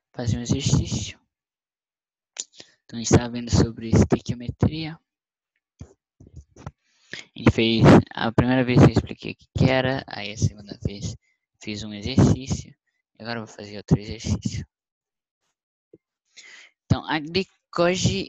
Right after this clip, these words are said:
a glicose reage com oxigênio molecular pra dar dióxido de carbono e água. Que massa de oxigênio, em gramas,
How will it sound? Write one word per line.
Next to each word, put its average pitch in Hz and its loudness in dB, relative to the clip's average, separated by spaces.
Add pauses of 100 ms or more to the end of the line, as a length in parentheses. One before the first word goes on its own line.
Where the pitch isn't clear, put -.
a 151 -8
glicose 156 -2
reage 123 -6
com - -20
oxigênio 113 -12
molecular 120 -12 (460)
pra 135 -6
dar 131 -2 (360)
dióxido 175 0
de - -18
carbono 131 -12
e 120 -14
água. - -20 (1500)
Que 240 -8
massa 247 4
de 170 -4
oxigênio, 113 -6 (480)
em 120 -20
gramas, 113 -18